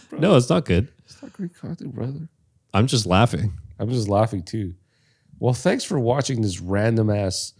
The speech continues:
Speaker 1: This is bonus episode,
Speaker 2: This is
Speaker 1: right?
Speaker 2: a bonus episode.
Speaker 1: No, it's, it's, it's still an episode. It's just the,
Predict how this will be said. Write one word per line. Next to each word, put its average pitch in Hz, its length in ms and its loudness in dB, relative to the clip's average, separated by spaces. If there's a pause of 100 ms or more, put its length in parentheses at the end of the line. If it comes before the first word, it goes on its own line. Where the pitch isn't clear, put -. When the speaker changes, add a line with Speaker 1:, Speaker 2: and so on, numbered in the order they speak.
(260)
Speaker 1:
This 165 200 4
is 226 100 4
bonus 127 420 4
episode, 95 460 -6
Speaker 2:
This 123 200 4
is 143 140 2
Speaker 1:
right? 113 80 6
Speaker 2:
a 107 40 0
bonus 110 400 8
episode. 107 340 2
Speaker 1:
No, 202 160 8
it's, 196 140 2
it's, - 300 -2
it's - 140 2
still 190 200 4
an 143 120 0
episode. 123 540 0
It's 95 120 -2
just 107 320 -4
the, 90 380 -4